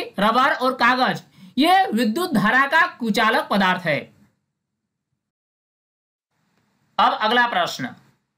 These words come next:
साइकिल के हैंडल तथा पहियों के रिम को चमकदार बनाने के लिए किस धातु का विद्युत लेपन किया जाता है?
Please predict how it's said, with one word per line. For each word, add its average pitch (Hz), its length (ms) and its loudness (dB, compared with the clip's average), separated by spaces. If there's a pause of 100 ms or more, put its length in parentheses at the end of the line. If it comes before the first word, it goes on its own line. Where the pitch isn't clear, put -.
(100)
साइकिल 247 520 -2
के 294 160 0
हैंडल 202 500 -2 (320)
तथा 247 240 0
पहियों 254 540 0
के 311 200 2
रिम 254 320 -2
को 214 300 0
चमकदार 262 640 0
बनाने 208 440 0
के 254 160 -2
लिए 202 240 0 (460)
किस 359 260 0
धातु 214 380 -2
का 202 260 2
विद्युत 202 460 -4
लेपन 208 440 0
किया 190 260 0
जाता 170 320 -2
है? 147 280 -6